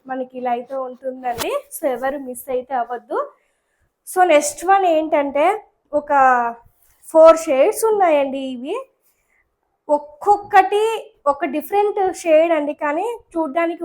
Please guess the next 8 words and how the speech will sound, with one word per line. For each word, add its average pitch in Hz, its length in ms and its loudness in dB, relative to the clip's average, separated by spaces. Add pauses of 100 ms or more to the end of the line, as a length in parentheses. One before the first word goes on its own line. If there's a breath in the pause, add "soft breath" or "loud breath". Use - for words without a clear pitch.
ఒకేలాగా 311 640 0
అనిపిస్తాయి. 277 720 -6 (580 soft breath)
ప్రింట్ 339 360 -4 (200)
చేంజ్ 311 340 0 (100)
ఉంటుంది. 277 440 -8 (460)
ఇవన్నీ 302 560 0 (100)
మనకి 339 320 2
ఏంటంటే 302 500 -2